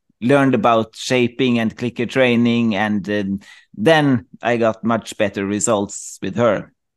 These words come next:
Uh, and after a while, it, I also got interested in the, um, in the hunting part. And I had this hunter's exam, but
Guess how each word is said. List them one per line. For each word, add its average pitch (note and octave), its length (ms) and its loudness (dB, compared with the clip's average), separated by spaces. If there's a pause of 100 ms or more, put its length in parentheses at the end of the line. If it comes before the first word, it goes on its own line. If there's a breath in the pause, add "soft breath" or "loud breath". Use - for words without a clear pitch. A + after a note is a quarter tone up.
(680)
Uh, G#2 260 -2 (920 soft breath)
and F3 120 2
after D3+ 280 2
a C#3 60 2
while, B2+ 420 2
it, A2+ 200 -6 (800)
I A#2 200 2
also G#2+ 720 -2 (260)
got A2 180 -8
interested G2+ 600 -4
in G2+ 280 -2
the, F#2+ 200 -2
um, F#2+ 720 -8
in G#2 80 -4
the G2 100 -2
hunting C#3 400 0
part. D3 440 0
And G#2 280 -4 (1500)
I A#2 100 -2
had B2+ 280 -2
this A#2 400 -2
hunter's B2 640 -2 (180)
exam, A2+ 600 0
but G#2+ 260 -2